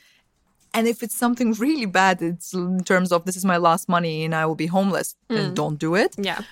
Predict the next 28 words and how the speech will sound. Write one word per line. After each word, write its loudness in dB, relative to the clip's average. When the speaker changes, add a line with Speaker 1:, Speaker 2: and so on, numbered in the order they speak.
Speaker 1:
But 2
if -2
the -2
risk -4
won't 0
harm 2
you -2
that -6
much, -4
why -2
are -2
you -2
not -4
doing -6
it? -10
Speaker 2:
Yeah, -8
why -14
not -16
go -14
for -16
it? -6
Speaker 1:
Yeah. -2
Speaker 2:
Great. -2
Well, -2
thank 0
you. 2
Speaker 1:
<laughs> -2
Speaker 2:
My 4